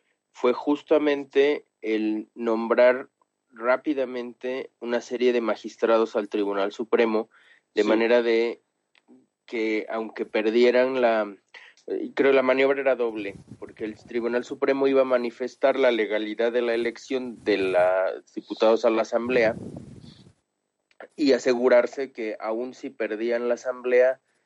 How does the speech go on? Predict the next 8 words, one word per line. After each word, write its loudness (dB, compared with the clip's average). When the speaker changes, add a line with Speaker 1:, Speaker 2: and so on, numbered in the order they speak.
Speaker 1:
eh, 2
mantuvieran 2
la 2
hegemonía 0
sobre -4
el -8
Tribunal 0
Supremo. 0